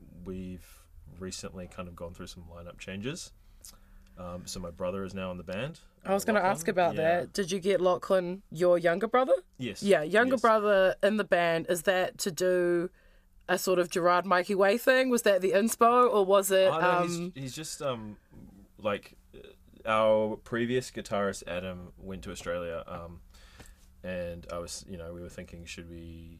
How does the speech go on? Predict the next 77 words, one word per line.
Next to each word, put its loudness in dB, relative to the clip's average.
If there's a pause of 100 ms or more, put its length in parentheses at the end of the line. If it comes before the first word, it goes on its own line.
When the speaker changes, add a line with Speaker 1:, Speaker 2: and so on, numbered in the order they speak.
Speaker 1:
keep -18
doing -2
this? -6
Should -12
we -12
get -18
someone -12
else? -6
Should -16
we -16
just -14
stick -12
as -16
a -16
three-piece?" -14
Um, -12
but -10
then -6
I -4
remembered -10
that -8
my -12
brother -10
is -18 (120)
way -10
better -16
than -16
me -16
at -16
songwriting, -12
<laughs> -20
playing -14
guitar -16
and -18
singing. -14 (680)
Um, -8 (260)
<laughs> -16
you -12
know, -10
gotta -2
have -2
him, -8
right? -4
<laughs> -4
Speaker 2:
Throw 6
him 2
in. 2 (100)
So -2
tell 2
me 0
a 0
bit 6
about 0
the 4
E 4
P -2
you've 4
got 2
coming -2
out. 0
This -2
is -2
the -2
first 0
single 2
off 2
of 2
the 0
E -2
P. -2
Speaker 1:
Uh-huh. -4
Speaker 2:
Give 2
me, 2
give 2
me 2
the 4
rundown. 2